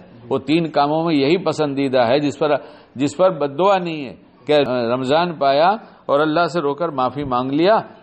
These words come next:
तो एक, एक नंबर का काम कर लिया उन्होंने, और दरूद पाक तो पढ़ते ही हैं और वालिदैन को खुश करने का तीसरा काम भी कर लिया, तो दिल अल्लाह ने बदल दिया।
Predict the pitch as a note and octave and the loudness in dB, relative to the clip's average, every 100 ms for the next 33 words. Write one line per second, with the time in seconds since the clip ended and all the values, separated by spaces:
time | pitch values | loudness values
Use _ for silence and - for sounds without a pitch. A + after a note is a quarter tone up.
0 | - - C#3 D#3 E3+ - D#3+ F#3 D3+ D#3 | -10 -6 -2 0 0 0 0 0 -4 -4
1 | D#3 D3+ C#3+ C3+ C#3 A#2+ A#2+ A#2 D#3 E3 | -4 -4 -2 -2 -4 -4 -6 -2 0 2
2 | F3 G#3+ G#3 D3+ C#3 D#3 D3+ - B2 A#2 | 0 0 2 2 0 0 -2 0 -2 -2
3 | B2+ G#2+ G#2 F#2 B2 D3 E3 A3 - - | -6 -4 -4 -2 -2 0 2 0 -2 -6
4 | - D#3 D#3 E3 E3 D#3 D3 D3 C#3+ C3 | 0 2 2 2 0 -4 -6 -6 -4 -4
5 | C3 C#3+ D3 C3 C3 C3 A#2+ A#2+ A#2+ A2 | -2 -4 -4 -4 -2 -2 0 -2 -4 -4
6 | A2+ A#2 D#3+ D3+ C#3+ B2+ G#2 G#2 A#2 C#3+ | -2 0 0 0 -2 -2 -2 -4 -4 -6
7 | F#2 F2 D2+ E2 C#2 | -4 -6 -8 -10 -12